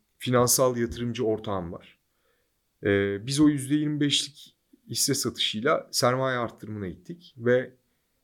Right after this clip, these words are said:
Sherpa'nın bugün aslında bence Sherpa olmasındaki en büyük etkenlerden biri di-, Design as a Service diye bir business modeli lanse ettik. Türkiye'de, e, alanındaki en şeffaf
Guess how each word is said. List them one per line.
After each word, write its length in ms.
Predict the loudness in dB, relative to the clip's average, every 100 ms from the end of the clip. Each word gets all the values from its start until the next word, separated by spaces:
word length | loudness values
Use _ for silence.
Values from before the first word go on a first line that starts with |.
| _
Sherpa'nın 760 | 4 4 6 -2 -4 -6 -10 _ _
bugün 380 | -2 0 2 2
aslında 600 | 2 2 0 -2 -2 0
bence 220 | 0 0
Sherpa 380 | -2 0 -2 -2
olmasındaki 580 | -4 -2 -4 -4 -6 -4
en 160 | -4 -4
büyük 160 | -6
etkenlerden 840 | -6 -8 -6 -6 -6 -6 -6 -8 -6
biri 240 | -6 -8 -14 -14 -6
di-, 280 | -6 -6 -4
Design 340 | 2 2 2
as 140 | -2 -4
a 40 |
Service 380 | -6 -6 -4 -6 -6
diye 160 | -6
bir 180 | -6 -4
business 380 | -4 -2 -4 -4
modeli 400 | -4 -4 -6 -10 _ _ _ _ _ _ -20 -10 2
lanse 480 | 6 6 6 2 0
ettik. 260 | -2 -16 -8
Türkiye'de, 680 | -6 -2 0 4 2 2 -10 _ _ _ _ _ _ 0
e, 60 | 2 2 -2 -2 -6 -8 -14 _ _ _
alanındaki 1040 | 6 6 6 2 -2 -4 -4 -4 -4 -6 -12 _ _ _ _ _ _ 4
en 140 | 4
şeffaf 540 | 6 2 0 -2 -4